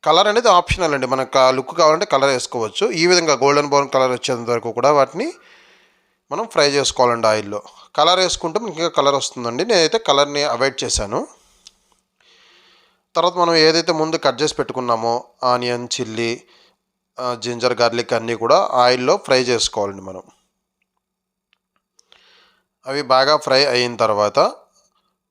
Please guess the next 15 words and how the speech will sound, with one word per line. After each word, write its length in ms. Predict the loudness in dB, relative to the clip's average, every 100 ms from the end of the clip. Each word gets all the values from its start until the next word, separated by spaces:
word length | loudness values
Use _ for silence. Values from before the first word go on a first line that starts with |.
| _ _
దానిలో 480 | 0 0 0 -4 -4 -14 _ -14
కొంచెం 300 | -10 -10 -6
కారం, 480 | -2 0 0 -4 -12 _ _ _ _ _ _ _ _ _ -14
అంటే 180 | -10 -8
రుచికి 240 | -8 -8
సరిపడా 400 | -6 -4 -4 -6 -10 -20 -12
కారం, 300 | -8 -8 -10 _ _ _ _ _ _ _ -14
చిటికెడు 280 | -8 -8 -6
పసుపు, 640 | -6 -8 -4 -4 -4 -8 _ _ _ _ _ _ _ _ _ _ _ _ _ _ _ _ _ _ _ _ _ _ _ _ _ _ _ _ _ _ _ -14
కొంచెం 420 | -12 -6 -6 -6 _ _ _ _ _ _
ధనియా 360 | -8 -6 -4 -4
పౌడరు 580 | -2 -2 -2 -4 -6 _ _ _ _ -10
వేసుకొని 560 | -10 -8 -6 -6 -8 -14 _
బాగా 360 | -6 -2 -2 -4
కలుపుకోవాలండి. 840 | -6 -10 -8 -8 -8 -8 -12 -18